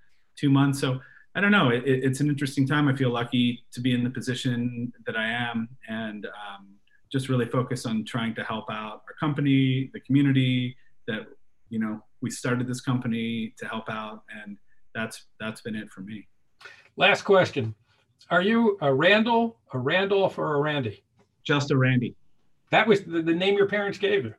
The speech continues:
Speaker 1: That's it, yeah.
Speaker 2: Wow.
Speaker 1: Right.
Speaker 2: Wow.
Speaker 1: Yeah.
Speaker 2: So you never had to deal with the, uh, with the question of a diminutive.
Speaker 1: Yeah, I mean, at first I, I saw, you know, Randall, I just, I'm not sure that this Zoom call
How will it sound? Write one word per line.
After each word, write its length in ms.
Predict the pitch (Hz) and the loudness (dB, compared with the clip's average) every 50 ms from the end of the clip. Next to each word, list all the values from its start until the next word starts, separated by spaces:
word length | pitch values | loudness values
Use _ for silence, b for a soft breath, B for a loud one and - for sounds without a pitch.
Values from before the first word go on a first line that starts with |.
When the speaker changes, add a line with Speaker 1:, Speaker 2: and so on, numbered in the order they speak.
| _ - | _ -2
Speaker 1:
That's 200 | 127 131 131 - | -2 -2 0 0
it, 260 | 170 156 127 - - - - | 0 -2 -2 -4 -8 -12 -12
yeah. 240 | 127 120 147 139 127 - - - - _ _ - | -8 -6 -6 -6 -6 -8 -14 -20 -20 _ _ -2
Speaker 2:
Wow. 300 | 139 175 196 202 185 - _ _ _ _ - | 0 2 2 2 0 -2 _ _ _ _ -8
Speaker 1:
Right. 260 | 117 127 127 120 110 147 | -4 -4 -4 -4 -2 -2
Speaker 2:
Wow. 100 | 156 165 | -2 0
Speaker 1:
Yeah. 220 | 147 131 127 - - - | 0 -2 -2 -6 -6 -4
Speaker 2:
So 80 | 139 135 | -4 -2
you 80 | 139 | 0
never 200 | 147 165 180 180 | 0 0 2 2
had 120 | 160 165 139 | 2 2 2
to 60 | 135 | 0
deal 440 | 131 127 127 151 156 156 135 120 120 | -2 0 0 0 2 2 2 0 0
with 180 | 120 117 110 107 _ - | -2 -4 -6 -8 _ -4
the, 460 | 135 123 120 120 120 120 120 123 120 | -2 -2 -2 -2 -4 -4 -6 -6 -6
uh, 440 | 120 123 117 117 120 117 113 123 131 | -6 -6 -6 -6 -6 -6 -6 -8 -8
with 180 | 120 117 107 | -8 -10 -8
the 80 | - 131 | -10 -8
question 420 | - - 131 123 110 - - 117 | -4 -4 -4 -4 -4 -4 -4 -4
of 80 | 110 107 | -2 -2
a 60 | 113 | -4
diminutive. 520 | 107 113 117 123 123 127 117 107 101 101 - - _ _ _ _ _ - | -2 -2 -2 -2 -2 -4 -6 -6 -8 -10 -12 -18 _ _ _ _ _ 0
Speaker 1:
Yeah, 200 | - 151 165 160 | 2 4 4 6
I 80 | 156 | 4
mean, 140 | 160 170 165 | 4 4 2
at 100 | 165 156 | 2 2
first 300 | - 190 185 175 - - | 2 2 2 2 2 2
I, 180 | 165 147 139 143 - - - - 131 | 2 2 0 0 -4 -8 -12 -6 -2
I 120 | 127 135 | -2 0
saw, 280 | 131 - 165 156 151 147 | 0 0 -2 -2 -2 0
you 100 | 147 147 | 2 2
know, 120 | 135 127 120 | 4 4 4
Randall, 580 | 117 123 135 156 160 156 135 123 120 117 - - | 2 2 2 2 2 2 2 0 0 -2 -4 -4
I 80 | 135 143 | -2 -2
just, 360 | 147 156 147 135 - - - - | -2 -2 -4 -4 -8 -10 -8 -4
I'm 100 | 135 151 | -2 2
not 200 | 151 143 139 135 | 2 2 2 2
sure 260 | - 151 143 139 135 | 0 0 2 2 2
that 200 | 127 127 127 - | 0 -2 -4 -4
this 180 | 135 123 - 110 | -4 -4 -4 0
Zoom 260 | 123 131 139 151 135 | 2 4 4 4 2
call 440 | - 127 120 117 113 113 110 - | 0 -2 -2 -2 -4 -6 -8 -12